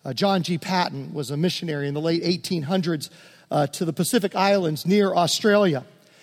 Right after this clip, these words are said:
And on this one particular island, his first night there, it was a cannibalistic island, that is, the people there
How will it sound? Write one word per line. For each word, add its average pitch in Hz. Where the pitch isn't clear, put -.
And 175
on 196
this 196
one 247
particular 220
island, 190
his 156
first -
night 208
there, 143
it 143
was 139
a 156
cannibalistic 208
island, 151
that 165
is, 165
the 165
people 185
there 180